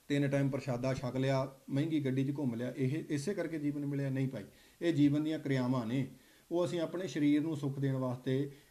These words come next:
ਇਹ ਕਾਰਜ ਕਰਦੇ ਹਾਂ। ਵਧੀਆ bed ਹੋਵੇ, ਵਧੀਆ ਕਮਰੇ, ਵਧੀਆ ਸੋਫੇ ਹੋਣ, ਪਰ ਉਹ ਪ੍ਰਮਾਤਮਾ ਨੇ ਜਿਹੜਾ ਆਤਮਾ ਰੂਪੀ ਅੰਸ਼ ਤੇਰੇ ਅੰਦਰ ਭੇਜਿਆ ਹੈ,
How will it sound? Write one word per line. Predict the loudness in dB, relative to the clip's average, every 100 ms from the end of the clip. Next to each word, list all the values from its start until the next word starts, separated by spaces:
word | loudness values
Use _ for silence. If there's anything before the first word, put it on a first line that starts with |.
| -6
ਇਹ | -2
ਕਾਰਜ | 0 0 -2
ਕਰਦੇ | -4 -4 -2
ਹਾਂ। | 0
ਵਧੀਆ | 0 2 2 2
bed | -2 -2
ਹੋਵੇ, | -2 -4 -2 -2
ਵਧੀਆ | 0 0 0
ਕਮਰੇ, | 0 -2 0
ਵਧੀਆ | -2 0 0 0
ਸੋਫੇ | -4 -6 -8
ਹੋਣ, | -8 -10
ਪਰ | -8 -4 -4
ਉਹ | -4 -6
ਪ੍ਰਮਾਤਮਾ | 0 0 0 -2 -2
ਨੇ | -2
ਜਿਹੜਾ | -2 -2 -2
ਆਤਮਾ | -2 -2 -4
ਰੂਪੀ | -6 -4 -4 -2
ਅੰਸ਼ | -4 -2 -4
ਤੇਰੇ | -2 -2
ਅੰਦਰ | 0 0
ਭੇਜਿਆ | 0 0 -2
ਹੈ, | -8